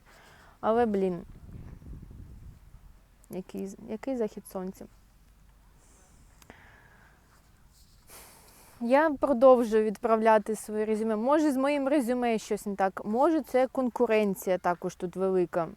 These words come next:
звичайно. Але, блін, багато латиносів, які не мають, е, дозвіл на роботу, якось знаходять роботу або ще щось. В мене є дозвіл на роботу, я не можу знайти роботу.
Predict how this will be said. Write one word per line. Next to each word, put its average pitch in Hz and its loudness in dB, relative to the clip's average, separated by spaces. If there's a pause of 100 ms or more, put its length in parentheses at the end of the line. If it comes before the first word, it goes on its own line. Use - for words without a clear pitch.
(100)
звичайно. 196 -2 (960)
Але, 269 6
блін, 247 2 (160)
багато 254 6
латиносів, 247 2
які 226 0
не 240 0
мають, 233 -2
е, 214 2 (540)
дозвіл 220 2
на 220 0
роботу, 302 0 (720)
якось 226 2
знаходять 220 2
роботу 285 -2 (1400)
або 214 -4
ще 285 0
щось. - -4
В 233 -12
мене 277 0
є 247 4
дозвіл 240 4
на 233 0
роботу, 254 0
я 240 0
не 254 -4
можу 233 -2
знайти 208 -4
роботу. 180 -8